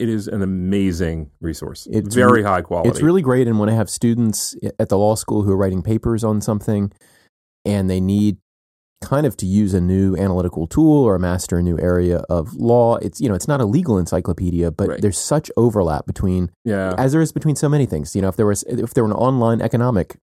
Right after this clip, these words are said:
Speaker 2: encyclopedia, it would also, I'm sure, be a great resource. But this is,
Speaker 1: Right.
Speaker 2: this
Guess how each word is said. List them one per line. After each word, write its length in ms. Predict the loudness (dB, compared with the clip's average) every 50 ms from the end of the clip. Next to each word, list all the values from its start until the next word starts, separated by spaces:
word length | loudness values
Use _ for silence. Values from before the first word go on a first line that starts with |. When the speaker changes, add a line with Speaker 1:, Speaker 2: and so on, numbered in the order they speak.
| _ _ -4
Speaker 2:
encyclopedia, 760 | -2 -2 -2 -2 -2 -4 -4 -4 -4 -4 -2 -2 -4 -6 -8 -12 _ _ _ _ _ _ _ _ _ _ _ _ _ _ 0
it 60 | 2
would 160 | 2 4 4
also, 280 | 4 2 2 0 0 0
I'm 100 | 0 0
sure, 140 | -2 -2 -2
be 120 | 0 -2
a 40 | -2
great 200 | 0 0 -2 -2 -2
resource. 380 | -4 -4 -4 -4 -4 -4 -4 -4
But 100 | -4 -4
this 160 | -2 -2 -2 -2
is, 120 | -2 -2
Speaker 1:
Right. 40 | 0
Speaker 2:
this 320 | 0 0 0 -2 -8 -14